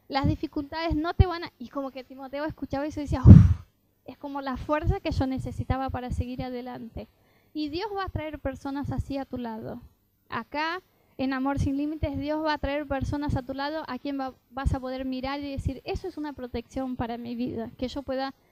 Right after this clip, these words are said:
seguir esos consejos, que pueda preguntar de la Biblia. Nunca vas a molestar a alguien que tenga un corazón así dispuesto a enseñarte si estás,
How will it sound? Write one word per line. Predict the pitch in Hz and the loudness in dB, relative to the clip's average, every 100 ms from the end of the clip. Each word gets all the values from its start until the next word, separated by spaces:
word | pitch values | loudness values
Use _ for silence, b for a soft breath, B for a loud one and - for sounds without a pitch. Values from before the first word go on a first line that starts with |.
| b | b
seguir | - 285 285 349 | 2 2 2 -2
esos | 349 339 277 | -2 -4 -8
consejos, | - 254 - 233 - 233 | -10 -14 -10 -10 -10 -14
que | 262 | -14
pueda | 247 254 | -10 -8
preguntar | 269 - 262 254 247 277 285 | 4 6 6 -2 -2 -2 0
de | 285 | -6
la | 262 | -6
Biblia. | 240 262 247 262 - | -4 -4 -4 -6 -4
Nunca | 285 359 453 427 415 | 0 0 -2 -2 -2
vas | 349 285 | -2 -2
a | - | -4
molestar | 277 269 240 - 311 311 359 - _ _ _ _ _ _ _ _ _ _ - | -2 -2 4 6 8 6 2 -10 _ _ _ _ _ _ _ _ _ _ 0
a | 302 | 0
alguien | 320 330 | 2 -2
que | 302 262 | -4 2
tenga | 302 277 | 2 2
un | 269 | -4
corazón | 269 254 240 277 285 | -4 -4 -4 -4 -4
así | 247 285 | -2 -2
dispuesto | 277 285 285 294 - | 10 10 10 -8 -8
a | 277 | -10
enseñarte | 254 262 254 262 262 320 - | -6 -6 -8 -12 -12 -14 -14
si | - 277 | -16 0
estás, | 269 294 311 311 - | 0 0 -6 -10 -20